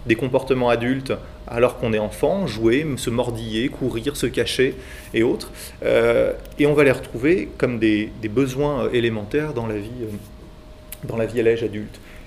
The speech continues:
Et c'est aussi pour nous une façon de dire qu'on ne, euh, on va pas, euh, euh, pénaliser ceux qui suivent une,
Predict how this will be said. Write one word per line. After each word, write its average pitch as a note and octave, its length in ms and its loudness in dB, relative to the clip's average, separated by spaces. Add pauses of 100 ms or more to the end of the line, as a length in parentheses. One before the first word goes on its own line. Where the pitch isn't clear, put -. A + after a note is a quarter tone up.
(300)
Et C#3 60 -2
c'est D3 340 2
aussi D#3 280 6
pour C3 220 2
nous D#3+ 220 2
une D3+ 80 0
façon A#2+ 320 -2
de A#2+ 40 -4
dire D#3 240 -4
qu'on B2 140 -2
ne, A2+ 220 2 (160)
euh, G2+ 320 0 (260)
on A2 60 -8
va G2+ 80 -6
pas, B2+ 300 -2
euh, G2 120 -4 (1000)
euh, - 40 -12 (920)
pénaliser D#3 580 4 (360)
ceux - 280 2
qui - 160 -8
suivent D#3 340 -6
une, G#2+ 440 -2